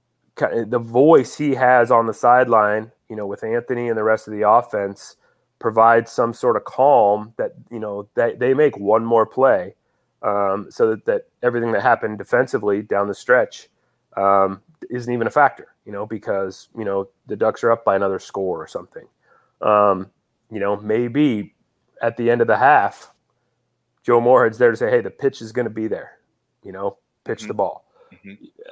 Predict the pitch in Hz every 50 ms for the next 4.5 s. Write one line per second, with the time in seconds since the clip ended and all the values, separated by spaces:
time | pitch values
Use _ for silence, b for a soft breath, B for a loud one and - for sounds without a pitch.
0 | - _ _ _ - 147 - - 85 - - - 147 165 160 - 143 - - 160
1 | 147 139 131 135 151 151 131 135 131 127 120 - - 110 95 - - 71 - -
2 | - 107 113 123 117 107 92 101 107 98 95 95 - - 117 120 123 131 131 143
3 | 165 175 165 165 160 151 - - 131 123 - - 135 101 87 - - _ _ _
4 | - 131 120 120 127 127 131 - -